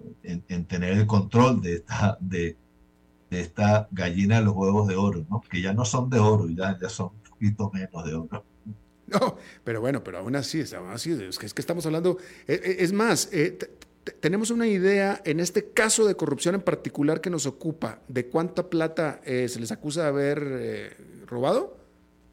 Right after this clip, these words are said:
Speaker 1: Muchísimo dinero, o sea, han hablado cifras que también es algo muy poco transparente, ¿no? Pero hablan de veintitrés mil millones de,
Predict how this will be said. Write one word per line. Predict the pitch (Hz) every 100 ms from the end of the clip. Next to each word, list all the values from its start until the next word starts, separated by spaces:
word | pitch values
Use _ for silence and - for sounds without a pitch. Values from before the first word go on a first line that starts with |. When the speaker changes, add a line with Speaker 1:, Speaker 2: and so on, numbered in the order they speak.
| -
Speaker 1:
Muchísimo | 98 107 123 110 123 135
dinero, | 101 107 117 90
o |
sea, | - 107
han | 95
hablado | 95 117 123 123
cifras | 139 127 120 147 147
que | -
también | 113 107 135
es | 147
algo | 160 147 147
muy | 135
poco | 120 - 151
transparente, | - 107 - 107 127 120 98
¿no? | 104 156
Pero | 117 98 95
hablan | 95 120 123
de | 120
veintitrés | 120 110 113 101 101
mil | 101 104
millones | 107 107 101 101
de, | 110 107